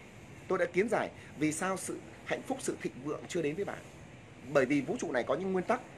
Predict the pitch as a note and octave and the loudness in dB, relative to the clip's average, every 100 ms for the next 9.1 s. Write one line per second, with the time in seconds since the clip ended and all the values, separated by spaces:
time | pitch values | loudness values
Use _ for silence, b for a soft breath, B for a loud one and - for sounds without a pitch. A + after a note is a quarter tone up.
0 | - A#2+ - - G#2+ D#3+ - D#3 F#3+ E3+ | 2 4 4 0 2 2 2 -2 2 4
1 | D3 D#3 B2+ A#2 - - - - - - | 2 2 -4 -6 -12 -16 -16 -18 -18 -18
2 | - - D#3 D3+ B2+ - B D3 D3 B2 | -4 4 6 8 6 4 B 0 2 4
3 | F#3 F#3 A3 G#3+ A#3+ F#3 C#3 G#2+ - - | 4 4 6 6 6 6 4 2 -14 -12
4 | - C3+ C#3 D3+ - - F#2 - B B | -2 0 2 0 0 -2 -6 -10 B B
5 | F3 G3 A#3+ F3+ C#3+ G3 D3+ A#2+ A2+ B2 | 6 8 10 8 8 6 6 4 2 2
6 | A2+ - - B3 C3+ B2 - E3+ D#3+ A#2 | 2 2 2 2 2 0 2 2 4 2
7 | A2+ D3 A#2 - - - - - - - | 2 0 0 -4 -18 -20 -20 -20 -18 -18
8 | - - - G#3+ C#3 C3+ F3 A#3+ D3 C#3 | -18 -4 4 8 8 8 6 6 8 8